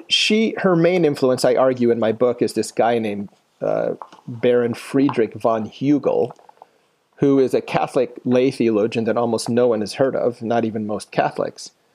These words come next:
And apparently not many scholars of O'Connor had heard of her either, because I'm making this, uh, uh, argument f-, f-, essentially for the first time.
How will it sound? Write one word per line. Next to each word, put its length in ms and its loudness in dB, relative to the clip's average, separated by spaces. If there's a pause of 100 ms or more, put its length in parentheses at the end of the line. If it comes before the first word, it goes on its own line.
(760)
And 380 2
apparently 580 2
not 220 2
many 160 2
scholars 640 0
of 280 -2
O'Connor 440 2
had 140 -2
heard 200 2
of 80 0
her 160 4
either, 320 2
because 320 -2
I'm 340 0 (160)
making 420 -2
this, 260 -4
uh, 380 0 (180)
uh, 240 -6 (100)
argument 440 0
f-, 180 -16 (160)
f-, 120 -20
essentially 440 -4
for 140 -4
the 100 -4
first 280 -4
time. 440 -2